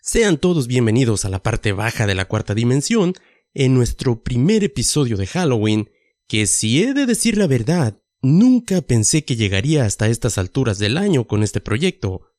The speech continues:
Pero, gracias a su respuesta y a que siguen acompañándome cada semana, es que seguimos adelante. Les voy a ser sincero, para este episodio pensaba hacer una sola historia con temática de misterio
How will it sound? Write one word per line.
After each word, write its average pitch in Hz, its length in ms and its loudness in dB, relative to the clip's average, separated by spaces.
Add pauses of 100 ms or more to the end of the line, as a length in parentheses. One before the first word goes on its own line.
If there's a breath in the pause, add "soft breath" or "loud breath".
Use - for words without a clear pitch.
(380)
Pero, 107 600 0
gracias 202 640 0
a 165 80 2
su 127 120 0
respuesta 120 640 0
y 104 80 0
a 101 80 0
que 110 120 -4
siguen 170 300 0
acompañándome 107 800 0
cada 147 260 -2
semana, 107 600 -2 (200)
es 175 240 0
que 147 80 -4
seguimos 120 420 -2
adelante. 95 680 -4 (440)
Les 123 220 -2
voy 202 140 2
a - 20 0
ser 147 180 -2
sincero, 104 540 -4 (100)
para 127 160 -4
este 214 180 -4
episodio 139 560 -2
pensaba 175 360 -2
hacer 185 260 -2
una 202 160 0
sola 151 260 -2
historia 113 720 -2
con 104 160 -6
temática 123 500 -4
de 101 80 -2
misterio 98 800 -4